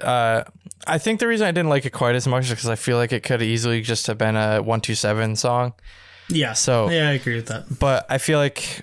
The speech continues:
Speaker 1: that's kinda just something that's been happening recently with Dream anyway, is that they're a little bit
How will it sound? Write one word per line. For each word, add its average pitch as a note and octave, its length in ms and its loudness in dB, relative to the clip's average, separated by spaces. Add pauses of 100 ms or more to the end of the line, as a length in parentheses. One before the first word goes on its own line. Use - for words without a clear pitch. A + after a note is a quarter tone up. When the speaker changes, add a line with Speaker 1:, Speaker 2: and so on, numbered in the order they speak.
(120)
Speaker 1:
that's C3 280 0
kinda C3+ 240 0
just B2 180 0
something B2+ 220 -2
that's A#2+ 160 0
been A#2 140 -2
happening A2+ 500 0
recently A2+ 420 0
with A2+ 100 0
Dream A2 280 2
anyway, A2+ 380 2
is A2 140 0
that A2+ 120 -4
they're A2+ 160 0
a A2 60 2
little A2+ 220 2
bit A2 280 0